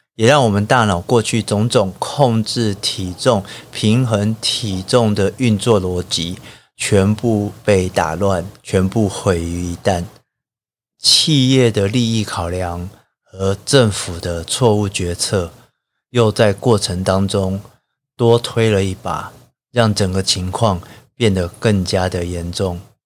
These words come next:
而我们为什么每个人会吃太多？为什么我们会减肥会失败？也就是正是在于说，我们没有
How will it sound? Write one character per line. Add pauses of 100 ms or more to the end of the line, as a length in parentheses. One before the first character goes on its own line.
(540)
而
我
们
为
什
么
每
个
人
会
吃
太
多？
为
什
么
我
们
会
减
肥
会
失
败？ (540)
也
就
是
正
是
在
于
说，
我
们
没
有